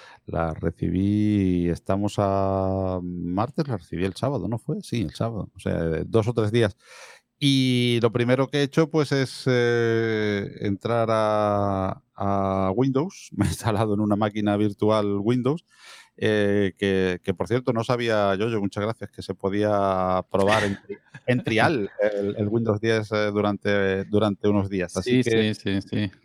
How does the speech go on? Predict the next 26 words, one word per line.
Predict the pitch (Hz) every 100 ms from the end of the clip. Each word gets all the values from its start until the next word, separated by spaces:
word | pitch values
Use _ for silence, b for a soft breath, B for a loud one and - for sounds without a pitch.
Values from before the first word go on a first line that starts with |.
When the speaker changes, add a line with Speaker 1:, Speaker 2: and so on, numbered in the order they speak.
| -
Speaker 2:
Te, | 98 90
te | -
permite | 107 98 110 110
unos | 101 92
días. | 95 95 - _ -
Yo | - 123 139 156 - _ -
te, | 139 135
yo | 135 156
te | 151
voy | 160 156
a | 135
contradecir, | 135 139 - 131 135 147
Paco, | 127 123 160
<clears throat> | 165 175 123
que | -
lo | 123
primero | 117 143
que |
has | 143
hecho | -
cuando | 127 120
tuviste | 117 120 117
la | 117
Yamaha | 107 123 -
es |
criticarla. | - 107 87 - 95 90 87